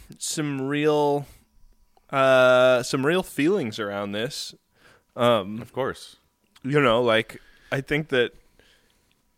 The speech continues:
Speaker 1: I've felt, like, uh, like, very safe in the last few months that my wife has been able to kinda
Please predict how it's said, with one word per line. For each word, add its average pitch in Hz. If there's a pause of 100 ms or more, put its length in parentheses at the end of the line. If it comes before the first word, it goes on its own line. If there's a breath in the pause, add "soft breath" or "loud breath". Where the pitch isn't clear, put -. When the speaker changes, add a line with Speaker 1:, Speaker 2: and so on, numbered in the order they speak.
(280)
Speaker 1:
I've 123 (220)
felt, 127
like, 110 (880)
uh, 120 (280)
like, 107 (680)
very 120
safe -
in 120
the 123
last 127
few 139
months 139
that 120
my 113
wife 113
has 117
been 117
able 113
to 107
kinda 113